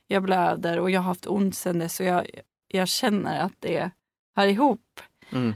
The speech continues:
Speaker 1: Eh, och han var ju likadan. Han bara, nej, nej, nej, nej, det kan man inte känna nu. Eh, och jag vet att du också sa, men ska hon inte åka, liksom, till
Speaker 2: Jag ska
Speaker 1: gyn
Speaker 2: inte kolla upp
Speaker 1: eller
Speaker 2: det då?
Speaker 1: kan man, när, när vi ändå är här?
Speaker 2: Ja.
Speaker 1: Ehm,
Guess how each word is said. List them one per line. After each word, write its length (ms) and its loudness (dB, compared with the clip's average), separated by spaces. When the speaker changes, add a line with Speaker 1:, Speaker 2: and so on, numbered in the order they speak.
Speaker 1:
Eh, 380 2
och 160 0
han 280 4
var 80 4
ju 60 2
likadan. 500 0
Han 120 0
bara, 120 2
nej, 440 2
nej, 200 2
nej, 140 2
nej, 180 -4
det 140 0
kan 180 -2
man 140 -2
inte 120 -8
känna 240 -4
nu. 500 2
Eh, 320 4
och 80 6
jag 80 4
vet 180 2
att 140 -4
du 120 4
också 340 0
sa, 160 2
men 360 0
ska 220 -4
hon 160 2
inte 420 0
åka, 540 2
liksom, 360 0
till 100 0
Speaker 2:
Jag 120 2
ska 80 4
Speaker 1:
gyn 120 6
Speaker 2:
inte 140 6
kolla 240 4
upp 80 6
Speaker 1:
eller 300 4
Speaker 2:
det 60 0
då? 80 -4
Speaker 1:
kan 180 0
man, 220 2
när, 360 2
när 180 2
vi 80 2
ändå 220 4
är 40 -2
här? 340 4
Speaker 2:
Ja. 240 2
Speaker 1:
Ehm, 640 2